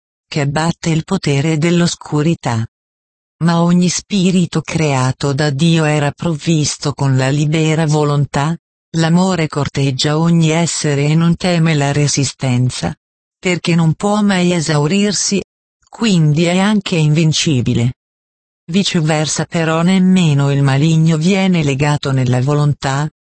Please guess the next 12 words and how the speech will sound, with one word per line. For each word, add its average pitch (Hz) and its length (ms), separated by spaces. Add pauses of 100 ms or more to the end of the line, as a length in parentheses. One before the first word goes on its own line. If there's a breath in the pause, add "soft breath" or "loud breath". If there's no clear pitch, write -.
(120)
perché 175 400
l'amore 147 600
spinge 170 680
alla 156 280
più 160 220
alta 151 440
attività, 147 720 (460)
quindi 220 560
anche 170 400
al 175 200
costante 135 760
aumento. 139 720